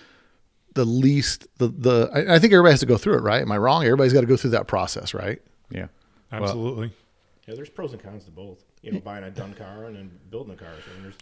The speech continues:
Speaker 4: there's pros
Speaker 2: buying
Speaker 4: and
Speaker 2: a
Speaker 4: cons to
Speaker 2: done
Speaker 4: both.
Speaker 2: car has a stigma that comes with it that, like, "Oh, that's so-and-such's car," especially if it's a popular car that's the worst. I have friends who purchased other people's cars,
Speaker 1: Mm-hmm.
Speaker 2: and it didn't become their car until they had sold it.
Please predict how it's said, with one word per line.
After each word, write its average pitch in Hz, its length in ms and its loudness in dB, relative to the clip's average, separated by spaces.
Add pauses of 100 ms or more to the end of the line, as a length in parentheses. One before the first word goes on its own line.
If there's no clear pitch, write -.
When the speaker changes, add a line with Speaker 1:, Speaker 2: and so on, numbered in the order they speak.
Speaker 4:
there's 98 120 -20
pros - 120 -16
Speaker 2:
buying 123 160 0
Speaker 4:
and 131 120 0
Speaker 2:
a - 20 -8
Speaker 4:
cons 95 100 -12
to 113 60 0
Speaker 2:
done 120 200 2
Speaker 4:
both. - 80 -8
Speaker 2:
car 92 260 2
has 92 260 -2
a 90 100 -4
stigma 113 440 -2
that 90 120 -4
comes 92 300 -6
with 92 180 -4
it 98 180 -6 (640)
that, 95 220 -6
like, 92 320 -8 (160)
"Oh, 151 200 2
that's 143 240 0
so-and-such's 156 580 -6
car," 87 180 -4
especially 113 380 -2
if 104 60 -6
it's 107 140 -4
a - 40 -8
popular 101 460 -4
car 90 260 -6
that's 90 240 -12
the 101 100 -8
worst. 101 640 -4 (440)
I 101 120 -2
have 98 120 0
friends 110 360 -4
who 101 80 -6
purchased 98 380 -6
other 95 140 -4
people's 92 300 -8
cars, 101 500 0
Speaker 1:
Mm-hmm. 104 60 -8 (420)
Speaker 2:
and 107 140 -2
it 98 80 -6
didn't 104 180 -2
become 101 380 -4
their 113 240 0
car 95 340 0
until 98 220 -4
they 95 100 -2
had 92 100 -4
sold 110 360 -2
it. 90 180 -14